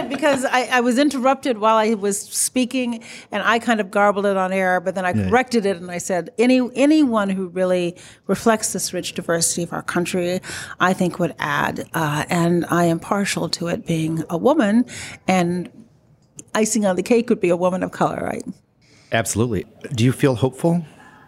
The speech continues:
Speaker 2: about the election in November?
Speaker 1: I do. I am hopeful, but it's a, but a quick, only if people turn out and vote. I think this election,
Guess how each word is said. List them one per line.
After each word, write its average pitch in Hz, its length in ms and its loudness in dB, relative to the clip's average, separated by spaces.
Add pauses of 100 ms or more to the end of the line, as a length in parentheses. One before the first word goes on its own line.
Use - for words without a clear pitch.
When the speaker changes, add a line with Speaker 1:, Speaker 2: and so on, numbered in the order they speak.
(120)
Speaker 2:
about 123 160 0
the 139 60 2
election 127 540 0
in 131 100 2
November? 120 420 2 (120)
Speaker 1:
I 170 80 -4
do. 247 560 2 (300)
I 208 200 2
am 196 200 2
hopeful, 240 800 2 (120)
but 208 140 4
it's 196 220 0
a, 185 100 0
but 202 160 0
a 185 80 2
quick, - 360 0 (340)
only 240 320 6
if 214 80 0
people 196 300 -4
turn 175 260 -4
out 165 160 -2
and 165 120 -6
vote. 160 300 -4
I 175 120 -6
think 202 200 -2
this 208 180 2
election, 190 540 -2